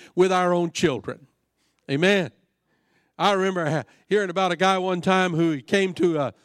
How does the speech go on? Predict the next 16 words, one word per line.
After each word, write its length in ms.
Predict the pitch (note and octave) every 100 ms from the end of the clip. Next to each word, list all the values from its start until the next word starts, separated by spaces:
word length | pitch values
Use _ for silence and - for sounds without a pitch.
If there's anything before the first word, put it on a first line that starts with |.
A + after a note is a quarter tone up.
| _
a 80 | D3+
church 400 | - G#3 G3 C#3
bishop, 400 | G3 G3+ F3+ -
and 100 | D#3
he 80 | D#3+
said, 240 | D3+ D3+
"Bishop," 380 | G3 B3 G3 D3+
he 100 | E3+
said, 320 | D#3 G3+ F#3 - _ _ - - _ - _ -
uh, 220 | C#3+ B2+ A#2+
"God's 320 | G#3 A3+ D#3
called 400 | - F#3 A#3 A3+
me 160 | A3
into 140 | A#3 A3+
ministry." 680 | A3+ B3+ A3 - D#3 G#2+ - _ _ _ -
And, 520 | D3+ F#3+ F3+ A#2+